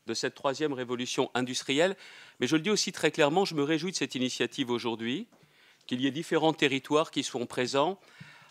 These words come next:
parce qu'on ne pourra pas réussir à l'échelle du continent européen en étant seul, en étant seul. Et ce qui se fait au Luxembourg, ce qui se fait sur, sur Rotterdam nous intéresse, nous passionne,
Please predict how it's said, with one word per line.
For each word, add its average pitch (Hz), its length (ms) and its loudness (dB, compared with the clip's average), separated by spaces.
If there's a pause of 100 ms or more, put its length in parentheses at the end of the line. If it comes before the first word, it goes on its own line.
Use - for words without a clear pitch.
parce 135 180 4
qu'on 175 120 4
ne 170 80 6
pourra 165 340 4
pas 160 120 4
réussir 135 800 -2
à - 180 -2
l'échelle 131 360 0
du 120 80 -4
continent 127 400 -2
européen 123 520 0
en 120 140 0
étant 143 280 -2
seul, 95 480 -4 (420)
en 107 180 -6
étant 123 280 -6
seul. 92 420 -10 (580)
Et 113 240 6
ce - 160 0
qui 147 180 -2
se 143 180 4
fait 135 520 4 (320)
au 113 100 -2
Luxembourg, 135 720 0 (380)
ce - 140 -6
qui 135 160 -2
se 139 140 4
fait 131 220 4
sur, - 240 -4
sur 117 200 -2
Rotterdam 131 560 2 (640)
nous 131 240 2
intéresse, 156 460 2
nous 123 80 -4
passionne, 165 600 0